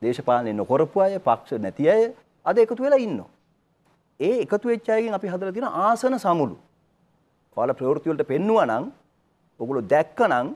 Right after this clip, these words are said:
රටේ මිනිස්සු දන්නවා අද ලංකාවේ හැම ආසනයකම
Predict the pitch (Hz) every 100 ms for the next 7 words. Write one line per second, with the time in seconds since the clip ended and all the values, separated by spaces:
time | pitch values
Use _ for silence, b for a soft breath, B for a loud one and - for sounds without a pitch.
0 | _ _ _ 120 196 190 165 135 120 143
1 | 185 135 127 269 - _ _ _ _ _
2 | - 165 226 151 165 170 208 240 139 156
3 | 208 165 185 226 196 123 - 98